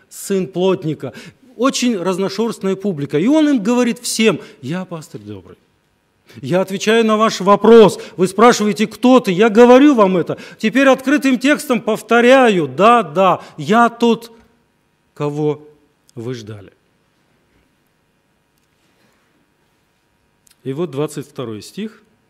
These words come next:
десятая глава Евангелия от Иоанна.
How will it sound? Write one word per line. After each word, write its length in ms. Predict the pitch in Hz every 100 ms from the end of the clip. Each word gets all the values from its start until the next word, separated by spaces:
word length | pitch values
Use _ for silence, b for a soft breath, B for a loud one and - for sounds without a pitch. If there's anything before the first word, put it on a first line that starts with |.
| _
десятая 500 | 107 - 127 113 110
глава 420 | 104 113 131 180 _ _ _ _ -
Евангелия 520 | 107 117 117 104 104
от 100 | _
Иоанна. 140 | 90